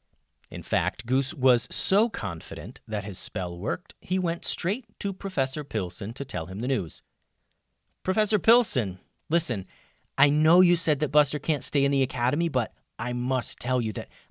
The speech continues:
I-, I've cast a spell on him, and it's important that I keep him under close observation to gather the necessary data," Goose said. Professor Pilson frowned. "I don't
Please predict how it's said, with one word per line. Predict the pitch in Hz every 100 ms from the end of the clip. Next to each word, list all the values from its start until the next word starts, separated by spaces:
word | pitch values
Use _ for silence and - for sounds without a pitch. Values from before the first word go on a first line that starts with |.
| -
I-, | - 147
I've | 143
cast | 156 - 147
a |
spell | - - 254 151
on | 95
him, | 104 104 131 _ _ _ -
and | 147 151 143 - -
it's | 151
important | 151 - 285 269 185
that | 156
I | 113
keep | - 208 208
him | 170
under | 127 113
close | - 208 -
observation | 214 208 190 139 127 127
to | 120
gather | 92 143 151 160
the | 104
necessary | 101 170 170 - 170 156 151 139 _ -
data," | 120 101 - - _ _ _ _ _ _ _
Goose | 90 80 - -
said. | - 90 87 127 _ _ _ _ _ _ - _ _ _ _ _ _ _ _ _ _ _ _ _ _
Professor | - - 117 - 110
Pilson | 135 107 - 123
frowned. | - 135 90 71 - - _ _ _ _ _ _ _ _ _ _ -
"I | 95 92
don't | 98 113 147